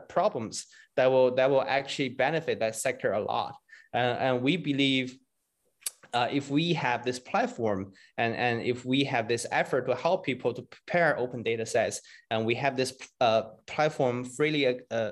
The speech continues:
available for anyone or any organization who, uh, who can, you know, host their data set for free and, and, and make open data set more accessible, that will, that will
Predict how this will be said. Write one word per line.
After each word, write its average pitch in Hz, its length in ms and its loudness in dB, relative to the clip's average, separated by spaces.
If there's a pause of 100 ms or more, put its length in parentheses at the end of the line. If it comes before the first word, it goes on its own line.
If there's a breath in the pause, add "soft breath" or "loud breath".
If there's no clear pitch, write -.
available 120 720 2 (180 loud breath)
for - 180 -8
anyone 135 600 0 (180)
or 123 240 4
any 151 160 2
organization 110 800 0
who, 110 500 0 (300 loud breath)
uh, 104 320 2
who 123 120 0
can, 107 340 -2 (280)
you - 80 0
know, 98 220 2
host - 360 0
their 107 420 2 (180)
data 117 180 2
set 113 180 0
for 113 120 -2
free 147 440 0 (160 loud breath)
and, 123 260 -2
and, 117 260 -2
and 117 200 -2
make 147 340 0
open 127 220 0
data 117 200 4
set 113 200 -2
more 123 240 0
accessible, 120 600 -2
that 110 180 2
will, 117 280 0
that 123 140 2
will 135 280 -6